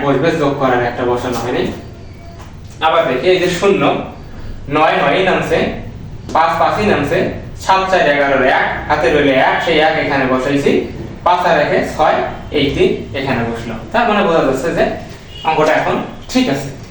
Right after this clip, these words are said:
তো এগুলো করার বিশেষ কোনো নিয়ম নেই, মাঝে মাঝে এই সূত্রগুলো খাটে। আর বাকিটা হচ্ছে কমন সেন্স, বুদ্ধিমত্তা বিষয়ক অনেকটাই। আশা করি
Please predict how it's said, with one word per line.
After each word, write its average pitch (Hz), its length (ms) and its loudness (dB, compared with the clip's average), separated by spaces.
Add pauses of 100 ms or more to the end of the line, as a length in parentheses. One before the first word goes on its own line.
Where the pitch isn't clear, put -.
(360)
তো - 60 -8 (160)
এগুলো 302 300 4
করার 147 280 2
বিশেষ 247 240 2 (200)
কোনো 208 220 2
নিয়ম 233 200 2 (100)
নেই, - 180 0
মাঝে 220 260 4
মাঝে 196 240 4
এই - 120 6
সূত্রগুলো 156 440 0 (100)
খাটে। 170 200 0 (400)
আর 147 160 0
বাকিটা 202 340 2
হচ্ছে 214 220 -2 (540)
কমন 262 260 2 (100)
সেন্স, - 160 -4 (140)
বুদ্ধিমত্তা 214 540 2 (100)
বিষয়ক 120 300 -4
অনেকটাই। 117 320 -2 (420)
আশা - 240 0
করি 170 120 0